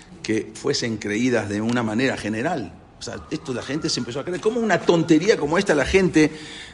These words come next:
sí? Y más en una nación tan, tan educada como Alemania, ¿cómo se pueden creer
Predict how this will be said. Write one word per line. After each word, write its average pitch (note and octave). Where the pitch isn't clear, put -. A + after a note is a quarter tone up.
sí? -
Y E3+
más C4
en G3+
una C4+
nación G#3+
tan, A#3+
tan A#3+
educada E3+
como F3
Alemania, G#3+
¿cómo D4
se G#3+
pueden B3
creer G#3+